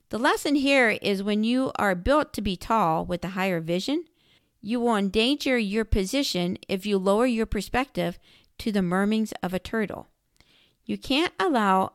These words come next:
other people's vision of a turtle to affect your vision of a giraffe.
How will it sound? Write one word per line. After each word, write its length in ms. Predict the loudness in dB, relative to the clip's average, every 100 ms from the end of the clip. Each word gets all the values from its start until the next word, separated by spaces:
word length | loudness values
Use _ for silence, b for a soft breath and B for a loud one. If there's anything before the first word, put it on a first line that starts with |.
| _ -2
other 300 | 0 2 2
people's 460 | 0 0 -2 -4
vision 460 | -2 -2 -2 -4 -4
of 180 | -6 -6
a 60 |
turtle 540 | -6 -2 -2 -2 -6 -8 _ _ _
to 160 | -2 -2
affect 340 | 2 -2 0
your 100 | -6
vision 420 | 0 -2 0 -4
of 200 | -4 -6
a 60 | -6
giraffe. 580 | -6 -4 -4 -4 -10